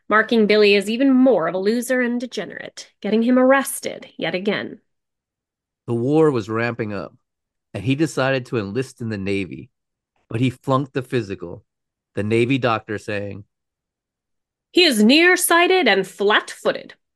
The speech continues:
Speaker 1: a poor physical specimen."
Speaker 2: So he decided to learn to fly and enrolled in the Lewis School of Aviation in Lockport, Illinois. He was a good pilot.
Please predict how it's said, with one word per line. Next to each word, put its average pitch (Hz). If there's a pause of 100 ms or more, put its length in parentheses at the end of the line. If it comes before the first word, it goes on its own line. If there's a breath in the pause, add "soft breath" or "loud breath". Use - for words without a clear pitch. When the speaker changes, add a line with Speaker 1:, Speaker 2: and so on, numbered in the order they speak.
(100)
Speaker 1:
a 214 (280)
poor 131
physical -
specimen." 202 (960)
Speaker 2:
So 170
he 170
decided 196
to 175
learn 170
to 143
fly 120 (560)
and 127
enrolled 131
in 131
the 117
Lewis 135
School 139
of -
Aviation 117
in 87
Lockport, 131
Illinois. 110 (600)
He 131
was 147
a 160
good 160
pilot. 131